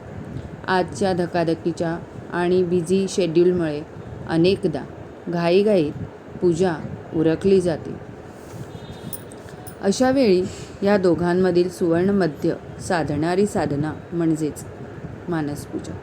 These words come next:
जेथे तुम्हाला बाह्यपूजा उपचार केल्याने मानसिक समाधानही मिळते आणि मनाची सात्विक बैठक सिद्ध होऊन भगवंताशी अनुसंधान राखण्यास मदतही होते.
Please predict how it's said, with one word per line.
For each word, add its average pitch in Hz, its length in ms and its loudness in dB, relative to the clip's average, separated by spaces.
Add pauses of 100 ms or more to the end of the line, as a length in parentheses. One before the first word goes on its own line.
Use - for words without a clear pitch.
(520)
जेथे 196 340 4
तुम्हाला 202 480 2
बाह्यपूजा 165 840 2
उपचार 175 440 -2
केल्याने 165 420 2
मानसिक 156 520 -4
समाधानही 151 760 -2
मिळते 170 440 -2 (680)
आणि 190 360 4 (420)
मनाची 170 560 2 (680)
सात्विक 190 480 0 (120)
बैठक 156 360 0 (420)
सिद्ध 208 260 2
होऊन 180 500 2 (440)
भगवंताशी 170 840 0 (200)
अनुसंधान 185 800 2 (480)
राखण्यास 160 760 0 (140)
मदतही 156 640 0
होते. 175 260 -2